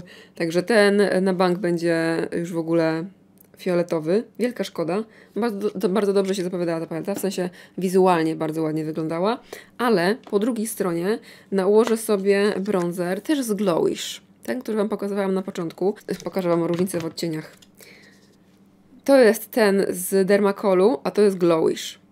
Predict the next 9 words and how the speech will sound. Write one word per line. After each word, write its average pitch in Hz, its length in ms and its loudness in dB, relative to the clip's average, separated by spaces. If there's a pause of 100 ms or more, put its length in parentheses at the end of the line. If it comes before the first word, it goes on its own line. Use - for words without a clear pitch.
(200)
I 196 60 -4
widać 247 180 2
zdecydowanie, 208 560 2
że 208 100 0
ten 196 180 0
Glowish 202 300 2
jest 196 180 -4
cieplejszy 214 720 0 (460)
i 196 420 4